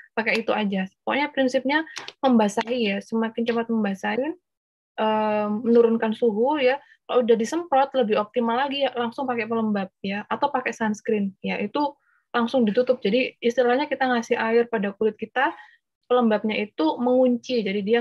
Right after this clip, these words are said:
nggak, nggak gampang untuk menguap. Karena di sana kan panas, nanti kena sinar matahari, kalau meskipun udah kita semprot nanti airnya, eh, menguap lagi. Tapi kalau kita tutup dengan barrier misalnya kayak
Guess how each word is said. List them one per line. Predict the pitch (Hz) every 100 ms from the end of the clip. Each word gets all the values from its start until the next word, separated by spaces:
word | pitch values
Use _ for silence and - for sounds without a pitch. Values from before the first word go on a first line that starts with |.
| 214
nggak, | -
nggak | 214 190
gampang | 190 202 226 214
untuk | 208
menguap. | 202 202 196 -
Karena | 202
di | 196
sana | 202
kan | 220
panas, | 226 202 220
nanti | 208
kena | 202 196
sinar | 214 202
matahari, | 202 202 202 226
kalau | 302 302 - _ _ _ _ _ _ 208
meskipun | 208 208 220 190
udah | 185
kita | 190
semprot | 185 202 233
nanti | 220 220 -
airnya, | 202 202 226 226
eh, | - - 214 214 208 208 _ _ _
menguap | 220 226 220 208
lagi. | 214 202
Tapi | 220
kalau | 269 233
kita | 240 247
tutup | 277 285 214
dengan | 220 220 214 - _ _
barrier | 196 202 208 254 254
misalnya | 233 220 220 214 214 -
kayak | 214 208 208